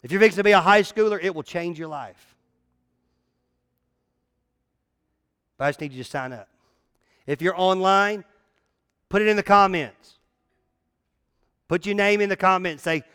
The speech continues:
"I want one. I'm gonna read." You say, "Well, I don't normally go to the church." It's not about Crossroads. I promise we will be better as God's global church if we understand these cups.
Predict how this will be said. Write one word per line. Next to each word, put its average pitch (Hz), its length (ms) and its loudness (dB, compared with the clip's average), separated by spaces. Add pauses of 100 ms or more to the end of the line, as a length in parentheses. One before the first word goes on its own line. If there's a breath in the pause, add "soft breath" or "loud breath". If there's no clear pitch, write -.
(160 soft breath)
"I 180 140 6
want 190 280 4
one. 127 260 -10 (580)
I'm 214 160 4
gonna 214 200 4
read." 156 340 0 (520)
You 151 120 -10
say, 170 100 -4
"Well, 185 140 4
I 269 60 4
don't 247 180 2
normally 254 340 2
go 247 220 2
to 247 100 -6
the 220 100 -8
church." 262 440 -2 (560)
It's 190 180 0
not 208 140 4
about 196 240 2
Crossroads. 180 600 2
I 175 120 2
promise 185 560 0 (160)
we 160 380 0
will 254 140 -4
be 233 140 -6
better 185 540 0 (260 soft breath)
as 147 200 -2
God's 175 520 4
global 190 440 0
church 151 520 -4 (180)
if 120 160 -14
we 156 200 -4
understand 156 1000 -6 (320)
these 123 200 -10
cups. - 480 -14